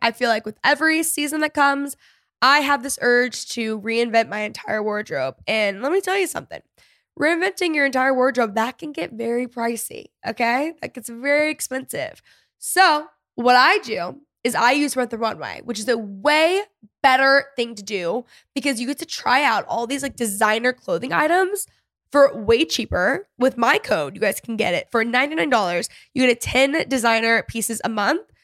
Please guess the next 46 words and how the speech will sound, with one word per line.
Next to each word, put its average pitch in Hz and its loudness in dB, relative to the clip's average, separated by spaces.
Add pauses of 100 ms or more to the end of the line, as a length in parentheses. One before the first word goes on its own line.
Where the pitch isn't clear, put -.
(120)
So 262 0
that's 247 4
two 349 0
shipments 262 0
with 220 -8
five 220 2
items 208 -2
at 214 -2
a 180 -14
time 185 -4 (360)
for 294 4
ninety-nine 247 2
dollars 208 0
a 208 -12
month, 175 -8
guys. - -4
That's - -2
crazy 247 -2
because 269 0 (320)
most 294 4
of 277 -4
these 285 2
items 254 2
are 233 2
valued 214 2
at - -6
way, 226 2
like, 220 -6 (100)
far 311 6
over 208 -2
ninety-nine 196 -6
dollars. 214 0 (320)
So 285 -2
Rent 381 0
the 453 6
Runway 320 2 (180)
is 254 -2
the 254 -4
premier 277 -2
designer 247 0
rental 240 -4
closet 247 0
where 226 -2
you 226 -6
can 220 -14
subscribe 240 0